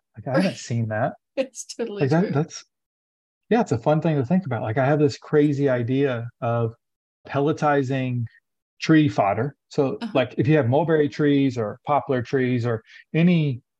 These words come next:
Speaker 1: tree leaf that has really high protein content, if you could pelletize that, like you do alfalfa pellets, you know,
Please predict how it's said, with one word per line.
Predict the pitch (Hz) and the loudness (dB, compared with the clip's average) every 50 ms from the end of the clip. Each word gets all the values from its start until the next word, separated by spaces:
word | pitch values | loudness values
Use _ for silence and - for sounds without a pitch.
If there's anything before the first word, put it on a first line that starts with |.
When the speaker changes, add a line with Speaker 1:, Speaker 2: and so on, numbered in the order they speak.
| _ _ | _ _
Speaker 1:
tree | - - - 151 151 151 147 | -10 -2 0 2 4 4 4
leaf | 135 127 135 143 131 113 - - - - _ | 4 4 4 4 2 0 -4 -8 -16 -12 _
that | - 131 113 | -4 -4 -2
has | 113 120 117 110 110 | 0 -2 -2 0 0
really | 113 117 131 139 135 131 123 | 0 2 2 4 4 2 0
high | 113 - - 120 110 113 117 | -2 -4 -4 -2 -2 -2 -2
protein | 113 - 135 131 127 127 - 135 127 127 123 123 123 120 120 - | -2 -2 -4 -4 -2 -4 -4 -4 -2 -2 -2 -2 -4 -4 -6 -6
content, | - 123 120 123 117 - 147 156 180 - _ _ _ _ _ _ _ _ - - - _ - | -4 -4 -4 -4 -4 -2 -2 -4 -4 -6 _ _ _ _ _ _ _ _ -20 -20 -20 _ -2
if | - 120 | 0 0
you | 135 135 | 2 0
could | 127 113 - | 0 -2 -2
pelletize | - 160 196 226 208 214 - 120 120 113 107 | 0 2 4 4 4 2 0 0 -2 0 0
that, | - 131 - - | -2 -2 0 0
like | 139 135 117 | -2 0 0
you | 147 | 0
do | 131 139 135 | 2 2 2
alfalfa | 123 120 117 - 131 131 165 175 - 175 - - _ _ _ _ _ _ - | 2 0 0 0 0 0 0 0 -2 -8 -10 -12 _ _ _ _ _ _ -2
pellets, | 143 143 156 190 147 - - - | 0 0 0 0 -4 -8 -12 -10
you | 139 127 | -6 -4
know, | 131 170 | -4 -4